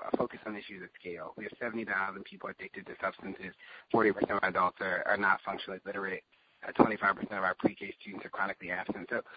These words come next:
we have to start thinking about these issues at scale, uh, and being, doing that in public and helping people understand it. So when I think about issues that are front and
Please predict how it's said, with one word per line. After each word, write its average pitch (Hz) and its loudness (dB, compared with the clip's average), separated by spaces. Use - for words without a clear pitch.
we 180 10
have - -2
to 135 -4
start 104 -4
thinking 107 -6
about 101 -2
these 95 -12
issues 95 -10
at - -12
scale, 101 0
uh, - -10
and 107 0
being, 104 0
doing 104 4
that 95 4
in 95 -4
public - 0
and 107 -4
helping - -4
people - -6
understand 95 -4
it. 147 -2
So 131 8
when 127 12
I 139 12
think 180 12
about 147 8
issues 117 -6
that 104 -2
are 98 0
front 113 -2
and 104 -12